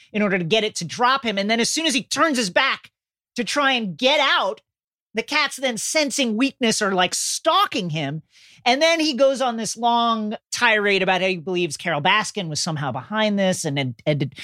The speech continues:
uh, drizzled something on his boot to make it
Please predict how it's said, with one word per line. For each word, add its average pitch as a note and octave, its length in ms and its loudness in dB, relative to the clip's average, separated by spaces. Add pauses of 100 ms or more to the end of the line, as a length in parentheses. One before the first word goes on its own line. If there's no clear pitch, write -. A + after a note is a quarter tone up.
(320)
uh, D3 180 4
drizzled F#3+ 640 2
something G#3 400 0
on F3 140 0
his D#3+ 120 0
boot A#3+ 400 2
to F#3+ 100 0
make F3 260 2
it E3+ 120 -2